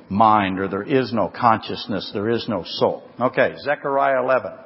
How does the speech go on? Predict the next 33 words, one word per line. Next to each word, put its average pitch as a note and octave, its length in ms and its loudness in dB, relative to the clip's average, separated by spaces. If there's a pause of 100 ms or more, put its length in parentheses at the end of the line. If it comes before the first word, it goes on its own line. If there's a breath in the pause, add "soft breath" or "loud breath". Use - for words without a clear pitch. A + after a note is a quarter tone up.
(920 soft breath)
or F#2+ 120 -6
where A#2+ 220 4
we A#2+ 140 0
last A#2+ 360 2
were A2+ 280 2
before A2 380 -2
the G#2 80 -6
Passover G#2 600 -2
break. F#2 300 0 (1000 loud breath)
And - 100 -8
that, C3 180 4
by A#2 160 4
the A2 100 0
way, A#2 220 6
is A2 160 0
for A2 140 0
the G#2+ 160 -2
internet, A2+ 420 2
iTunes, A#2 880 -2
and F#2+ 160 -6
Podbean G#2 760 2
people A#2+ 500 2 (760)
who A#2 200 0
may A2 180 4
have G#2 160 0
been A2 180 -2
confused C#3 760 2 (580 loud breath)
that A2 140 -8
there A2 120 2
wasn't A2 360 4
an G#2+ 140 -2
April A2 440 4
eleven G#2+ 560 4